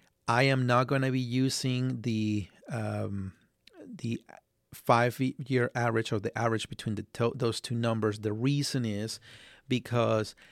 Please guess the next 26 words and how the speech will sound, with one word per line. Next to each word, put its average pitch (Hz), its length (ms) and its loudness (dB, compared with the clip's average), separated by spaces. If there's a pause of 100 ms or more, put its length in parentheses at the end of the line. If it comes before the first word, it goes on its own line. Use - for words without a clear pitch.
(240)
um, 110 520 -4 (880)
because 131 280 2
of 107 160 0
the 120 80 -2
type 135 580 2
of 113 380 0
growth 123 480 4
that 147 100 -2
they, 147 240 4 (160)
they 127 320 4
have, 123 320 -2
they're 120 220 2
experiencing, 139 640 0
it 113 180 -2
doesn't 120 280 -2
go 110 180 -2
up 117 240 -4
and 110 100 0
down, 117 160 2
it 104 60 -2
just - 260 -8
keeps - 220 -8
growing. 117 400 0
So 113 240 0
the 113 200 -2
average 113 460 0